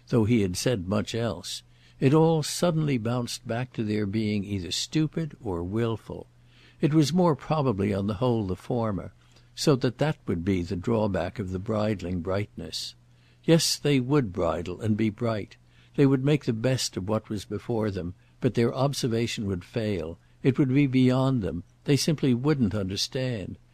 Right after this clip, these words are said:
Of what use would it be, then, that they had come, if they weren't to be intelligent up to that point? Unless, indeed, he himself were utterly deluded and extravagant?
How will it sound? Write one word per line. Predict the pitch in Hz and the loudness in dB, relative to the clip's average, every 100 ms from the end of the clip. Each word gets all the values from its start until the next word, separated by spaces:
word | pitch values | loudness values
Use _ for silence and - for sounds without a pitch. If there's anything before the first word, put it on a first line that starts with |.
| _ _ - | _ _ 0
Of | 147 | 4
what | 175 190 | 4 2
use | 139 143 160 - - | 4 6 6 4 -2
would | 95 | -2
it | 90 | 0
be, | 113 101 | 2 2
then, | 98 117 120 | 2 2 2
that | 117 | 0
they | 139 135 | 0 0
had | 135 127 | 0 -4
come, | 170 175 135 - - _ _ | -6 -4 -6 -10 -14 _ _
if | 131 | -2
they | - 123 | 2 2
weren't | 117 143 135 | 4 2 0
to | 110 | 0
be | 117 117 | 2 2
intelligent | 104 127 139 123 95 98 - | 2 0 0 0 0 -4 -4
up | 113 | -8
to | - | -4
that | 90 95 113 151 - | -4 -4 -6 -6 -12
point? | - - - _ _ _ _ - | -10 -10 -12 _ _ _ _ 0
Unless, | 156 170 170 | 4 4 2
indeed, | 160 123 143 139 107 | 0 2 4 4 2
he | 156 135 | 0 0
himself | 117 101 - 147 101 - | 0 -2 -2 -2 -4 -4
were | 98 - | -6 -2
utterly | 170 123 98 95 | 0 2 0 -2
deluded | 87 101 113 131 98 92 | 0 0 4 4 2 -2
and | - 104 | -2 -2
extravagant? | 104 - - 87 92 101 98 160 | -2 -4 -6 -4 -4 -6 -8 -10